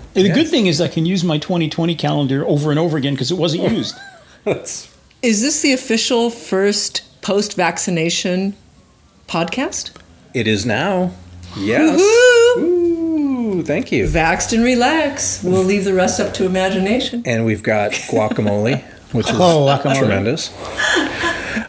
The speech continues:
Speaker 2: Um, I don't have any particular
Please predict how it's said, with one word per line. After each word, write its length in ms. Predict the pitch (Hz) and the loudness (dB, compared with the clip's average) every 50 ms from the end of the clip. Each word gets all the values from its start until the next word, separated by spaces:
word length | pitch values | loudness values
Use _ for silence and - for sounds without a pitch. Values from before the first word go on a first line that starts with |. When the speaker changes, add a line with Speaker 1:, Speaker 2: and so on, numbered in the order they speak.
| - | -6
Speaker 2:
Um, 680 | - 117 127 131 131 131 127 131 127 123 123 120 113 101 - - - - - - - - - | -4 -2 -2 0 0 0 0 0 0 0 -2 -2 -4 -4 -8 -16 -20 -20 -20 -20 -20 -20 -12
I 160 | - - 160 220 | -6 -2 -2 0
don't 180 | 285 339 294 | 0 0 0
have 180 | 220 214 196 170 | 0 0 0 0
any 220 | 165 165 160 139 | 0 0 0 -2
particular 920 | - - - - - 131 - - - 151 - - - 147 131 123 110 98 | -2 -6 -6 -2 -2 -2 -2 0 -4 -4 -4 -2 -2 -2 0 0 0 -2